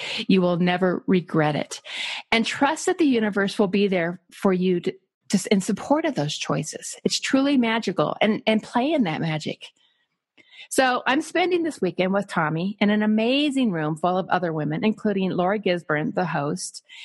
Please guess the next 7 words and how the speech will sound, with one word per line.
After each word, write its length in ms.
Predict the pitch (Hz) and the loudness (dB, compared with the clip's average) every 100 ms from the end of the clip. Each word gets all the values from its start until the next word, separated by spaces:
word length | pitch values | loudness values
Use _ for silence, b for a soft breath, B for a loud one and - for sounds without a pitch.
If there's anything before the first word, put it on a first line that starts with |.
| B | B
and 160 | 190 170 | -2 0
Lynn 220 | 185 240 | 0 -2
Twist, 720 | - 170 151 180 - - - _ _ _ _ _ _ _ _ _ _ - | -2 -2 -2 -4 -10 -12 -16 _ _ _ _ _ _ _ _ _ _ -2
and 140 | 185 | -2
Sandra 380 | - 185 190 240 | -2 -2 -2 -2
Yancey 640 | 208 151 147 165 196 190 | -2 -2 -4 -2 -2 -2
of 180 | 175 | -2